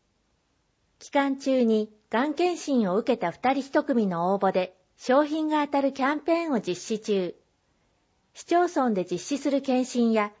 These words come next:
勤務先の健康診断、人間ドックなどで対象のがん検診を受ければ誰でも応募できます。家族や友人、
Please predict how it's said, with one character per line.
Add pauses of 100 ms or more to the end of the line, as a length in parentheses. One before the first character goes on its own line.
(220)
勤
務
先
の
健
康
診
断、 (460)
人
間
ド
ッ
ク
な
ど
で (320)
対
象
の
が
ん
検
診
を
受
け
れ
ば (320)
誰
で
も
応
募
で
き
ま
す。 (1040)
家
族
や
友
人、